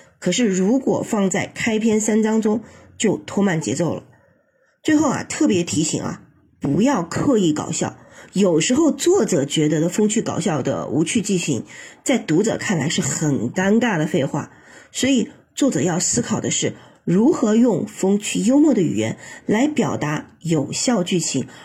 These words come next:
而不是用无效剧情去刻意搞笑。请大家一定要记住，好的剧情是需要走心的，文字其实也是有温度、有感情的。作者有没有走心，读者从文字中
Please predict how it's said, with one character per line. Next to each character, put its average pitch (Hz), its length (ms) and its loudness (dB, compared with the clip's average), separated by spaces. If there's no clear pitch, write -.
而 196 180 -2
不 202 140 2
是 247 160 2
用 247 260 2
无 170 220 2
效 247 280 2
剧 220 140 2
情 127 280 -4
去 - 280 -4
刻 233 320 2
意 156 120 4
搞 - 200 -6
笑。 - 260 -6
请 196 180 -2
大 262 120 2
家 220 160 2
一 151 200 -2
定 214 100 0
要 202 160 2
记 170 180 0
住， 147 200 -2
好 160 380 -2
的 247 140 2
剧 302 160 4
情 226 180 2
是 240 100 0
需 - 200 0
要 269 100 2
走 - 260 -2
心 226 360 2
的， - 180 0
文 175 260 4
字 254 180 0
其 170 220 0
实 170 300 -2
也 139 140 0
是 - 180 -2
有 175 160 2
温 240 440 4
度、 208 200 2
有 151 200 2
感 - 240 -4
情 117 240 -2
的。 - 180 -4
作 330 180 4
者 - 240 -2
有 139 180 0
没 139 140 2
有 302 160 4
走 185 160 0
心， 160 300 -2
读 185 120 4
者 220 140 2
从 147 260 -2
文 151 220 0
字 247 140 -2
中 180 220 0